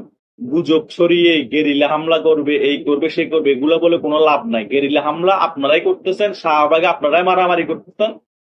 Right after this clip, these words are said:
আপনারাই সাপোর্ট দিচ্ছেন, পুলিশকে চুপ থাকতে বলতেছি। গেরিলা হামলা কারা করতেছে, জনগণের দুর্ভোগ কারা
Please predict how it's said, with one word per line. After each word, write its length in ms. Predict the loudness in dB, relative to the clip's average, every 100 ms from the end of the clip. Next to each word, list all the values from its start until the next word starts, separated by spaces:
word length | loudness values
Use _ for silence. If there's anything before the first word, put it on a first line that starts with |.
| -2
আপনারাই 440 | -2 2 4 4
সাপোর্ট 340 | 4 0 0 -2
দিচ্ছেন, 340 | -4 0 0
পুলিশকে 440 | 0 -4 -2 -2 -2
চুপ 160 | -2
থাকতে 300 | -4 -2 -2
বলতেছি। 420 | -2 -4 -8 -18 -18 -18 _ _ _ -20 _ _ -14 -4
গেরিলা 340 | 0 2 0
হামলা 240 | 0 -2 0
কারা 240 | 0 0
করতেছে, 640 | 0 -2 -4 2 2 2 -6 -20 _ _ _ -8
জনগণের 420 | 0 2 2 0
দুর্ভোগ 400 | -2 -2 0 0
কারা 440 | 2 4 4 2